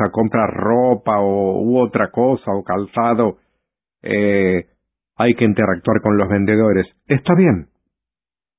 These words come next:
Salgamos solamente a pasear, a tomar una bebida,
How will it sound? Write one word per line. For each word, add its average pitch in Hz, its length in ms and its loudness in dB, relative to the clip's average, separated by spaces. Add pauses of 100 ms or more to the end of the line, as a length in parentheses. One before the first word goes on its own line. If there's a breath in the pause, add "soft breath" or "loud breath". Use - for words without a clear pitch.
(1080)
Salgamos 127 460 2
solamente 123 500 2
a 107 80 -4
pasear, 123 500 0 (3000)
a 95 140 0
tomar 113 280 2
una 117 180 4
bebida, 110 600 2